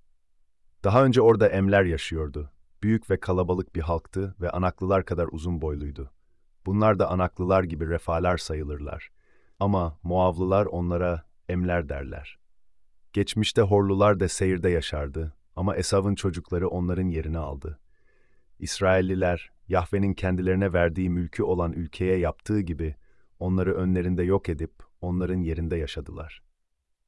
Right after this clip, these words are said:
Şimdi kalkın ve Zeret Deresi'ni geçin. Zeret Deresi'nin üzerinden geçtik. Yahve'nin onlara ant içtiği gibi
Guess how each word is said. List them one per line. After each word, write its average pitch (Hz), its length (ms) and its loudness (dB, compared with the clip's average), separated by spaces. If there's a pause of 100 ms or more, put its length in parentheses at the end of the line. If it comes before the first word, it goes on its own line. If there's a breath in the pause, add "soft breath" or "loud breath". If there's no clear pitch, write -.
(180)
Şimdi 135 320 0
kalkın 123 460 6
ve 110 100 8
Zeret 110 420 6
Deresi'ni 82 420 -2
geçin. 71 360 -10 (340)
Zeret 113 400 6
Deresi'nin 101 420 2
üzerinden 90 560 0
geçtik. - 480 -10 (520)
Yahve'nin 110 480 2
onlara 107 400 4
ant 107 240 2
içtiği 98 420 -2
gibi 78 300 -6